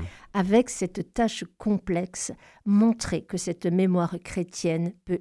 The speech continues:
unir sans uniformiser. Ainsi, à Barcelone, durant la veillée, le pape a répondu en espagnol et en catalan à des jeunes qui l'interpellaient. Et il n'a pas hésité, devant près de quarante mille personnes,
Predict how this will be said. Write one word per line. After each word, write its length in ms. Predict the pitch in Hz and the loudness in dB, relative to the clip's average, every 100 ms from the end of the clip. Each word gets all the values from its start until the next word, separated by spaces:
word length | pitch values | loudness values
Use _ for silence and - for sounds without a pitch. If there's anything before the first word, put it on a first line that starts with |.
| - | -2
unir 440 | 233 202 160 151 - _ | 4 4 4 -2 -6 _
sans 500 | - - - 254 262 _ 160 - | -8 -6 -2 -2 -4 _ -18 -8
uniformiser. 800 | 147 151 - 156 156 143 - - _ _ _ _ - - - _ - | -6 -6 -6 -6 -6 -6 -10 -14 _ _ _ _ -20 -20 -20 _ -10
Ainsi, 600 | 165 - - 214 240 180 | -8 -6 0 2 4 2
à 80 | 123 | 0
Barcelone, 800 | 143 - 147 143 185 226 165 143 | -4 -4 -2 0 2 2 0 -4
durant 320 | - 151 156 | -8 -6 -2
la 140 | 135 131 | -2 -2
veillée, 460 | 147 135 160 202 | -2 0 2 2
le 100 | 143 | 0
pape 300 | 135 175 - | -4 -8 -6
a 20 | |
répondu 540 | 170 175 - 160 151 165 _ | -6 -6 -6 -6 -4 -8 _
en 120 | 269 226 | 0 2
espagnol 540 | 180 - 151 147 - _ _ _ | 0 -4 -4 -4 -8 _ _ _
et 160 | 311 240 | 0 0
en 120 | 165 | 0
catalan 520 | - 139 139 156 226 - _ - - _ | -6 -6 -6 -4 -6 -10 _ -20 -20 _
à 100 | 190 | -4
des 160 | 180 180 | 0 0
jeunes 380 | 180 190 254 | 2 2 2
qui 140 | 254 143 | 0 -6
l'interpellaient. 720 | 156 180 180 175 190 160 170 _ _ _ _ - | -4 -4 -6 -4 -2 -2 -4 _ _ _ _ -2
Et 80 | 190 | 0
il 120 | 185 | 0
n'a 120 | 185 | -2
pas 200 | 185 214 | -2 0
hésité, 540 | 214 202 226 269 247 | 2 0 -2 2 2
devant 300 | 190 185 190 | 2 0 -2
près 260 | 180 - 185 | -4 -6 -4
de 100 | 180 | -4
quarante 640 | 175 - 247 208 202 - | -8 -6 -4 0 -2 -2
mille 260 | 175 208 196 | 0 0 0
personnes, 680 | - 175 - - 240 190 | -4 -6 -4 -2 0 0